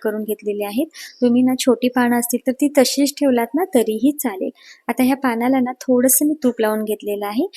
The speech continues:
आणि हा गोळा बघा अगदी मध्य बाज-, भागी मी ठेवलेला आहे आणि आपण ना हातानेच ह्याला असं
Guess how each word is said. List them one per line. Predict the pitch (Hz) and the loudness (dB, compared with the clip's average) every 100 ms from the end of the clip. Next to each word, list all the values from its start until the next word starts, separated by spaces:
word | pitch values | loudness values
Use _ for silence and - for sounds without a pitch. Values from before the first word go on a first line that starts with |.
| - - | -18 -8
आणि | 226 220 | -6 -4
हा | 233 | -4
गोळा | 220 208 220 | 0 0 0
बघा | 220 214 262 | -2 -4 -8
अगदी | - - 233 | -10 -6 -2
मध्य | 233 214 - 240 | -2 -4 -4 -2
बाज-, | 240 233 240 | -2 -4 -8
भागी | 226 214 220 220 | -12 -8 -6 -4
मी | 226 | -4
ठेवलेला | 233 240 202 220 226 | -4 -6 -4 -2 -2
आहे | 208 220 | -4 -10
आणि | 233 | -12
आपण | 226 - 247 | -10 -2 0
ना | 277 | 0
हातानेच | 247 - 226 247 254 | -2 -2 0 0 2
ह्याला | 247 226 | 0 0
असं | 226 - | -2 -2